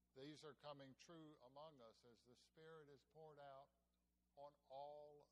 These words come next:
the people. It's like a wonderful T-ball game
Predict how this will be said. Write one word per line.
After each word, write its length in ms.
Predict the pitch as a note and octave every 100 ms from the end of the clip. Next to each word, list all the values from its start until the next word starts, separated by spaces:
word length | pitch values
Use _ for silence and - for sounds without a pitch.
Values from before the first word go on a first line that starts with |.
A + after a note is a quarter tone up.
| C3 C#3+
the 80 | -
people. 320 | A#2 - - - - - - - - - - - - - - - - - - - -
It's 80 | -
like 160 | C#3
a 180 | A2+ G#2+ A2+
wonderful 560 | C#3 D3+ D3+ C#3+ D3 C3+
T-ball 480 | C#3 A2+ G2 F#2+ F#2
game 320 | F#2+ F#2 F2+